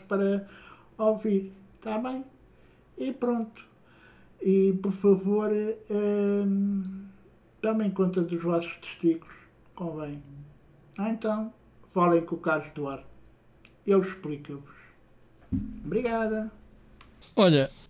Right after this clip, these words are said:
Speaker 2: Luís, vais ao, ao, ao, ao Google, escreves datas, que é para eu não fazer eu, quer dizer, isto parece-me ser aquele tipo que analisa jogos do Game Pass para saber se o pessoal vale a pena instalar ou não, Ricardo, não é?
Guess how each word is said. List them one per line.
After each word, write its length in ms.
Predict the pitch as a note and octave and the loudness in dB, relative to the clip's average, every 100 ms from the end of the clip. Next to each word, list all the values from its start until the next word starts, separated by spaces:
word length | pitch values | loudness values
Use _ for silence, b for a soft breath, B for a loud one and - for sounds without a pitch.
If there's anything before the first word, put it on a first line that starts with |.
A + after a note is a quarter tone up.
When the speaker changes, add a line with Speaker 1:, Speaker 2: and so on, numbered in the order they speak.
| - | 0
Speaker 2:
Luís, 520 | F3+ D3+ C#3+ A#2+ - - - - D#4 F#3+ | 6 8 10 8 6 -2 -8 -4 0 4
vais 400 | C#3 F#3+ G3 D#3 | 6 8 10 10
ao, 60 | F3+ | 10
ao, 920 | D#3+ C#3+ E3+ D#3+ D3 C#3 C3+ C3 - - - - - | 8 6 4 6 8 6 4 0 -6 -18 -20 -12 2
ao, 160 | E3 D#3 C#3 C3+ B2+ | 6 8 8 6 4
ao 120 | C#3 C#3 | 6 10
Google, 460 | D#3 G3 A#3+ C4 - | 8 8 4 2 -6
escreves 800 | - - F#3+ F#3+ A#3 - - - - | -4 4 6 6 6 2 -2 -6 0
datas, 760 | D3 D#3+ A3 A3+ C4 A3+ - - E4 | 6 8 6 4 2 0 -4 -8 -2
que 100 | - | 2
é 20 | G#3 | 6
para 160 | A3+ | 6
eu 40 | A3+ | 6
não 120 | A3+ | 6
fazer 340 | A#3+ G#3+ C4 | 6 6 6
eu, 140 | C4 A3 | 4 2
quer 100 | D3+ | 2
dizer, 240 | B2+ A#2 C#3+ | 4 2 0
isto 680 | D#3 A#2 - C3+ C3+ C#3 C#3+ | -2 0 2 4 4 2 2
parece-me 400 | C3 D#3 D#3 F3 D#3+ | 6 6 8 8 8
ser 180 | F3+ | 8
aquele 260 | E3 - D#3 | 8 8 6
tipo 320 | - E3 - | 8 6 6
que 200 | - E3+ | 4 6
analisa 400 | E3 E3 E3+ D3+ | 8 8 8 8
jogos 240 | D3 D#3+ D3 | 8 8 6
do 100 | D3+ | 6
Game 200 | E3 C#3+ | 6 6
Pass 280 | E3 D#3+ | 6 6
para 120 | - E3 | 6 6
saber 240 | E3 D#3+ | 8 8
se 100 | - | 6
o 40 | D#3 | 6
pessoal 220 | - D#3 | 6 6
vale 180 | D3+ D#3 | 6 6
a 40 | |
pena 200 | D#3+ D3+ | 6 6
instalar 340 | C#3+ D#3+ D3 D3+ | 8 6 6 6
ou 80 | |
não, 200 | D#3 B2 A2+ | 6 6 2
Ricardo, 340 | G#2+ - F#2 F#2+ | -4 -4 -4 0
não 120 | G2 | -2
é? 120 | A2 | -2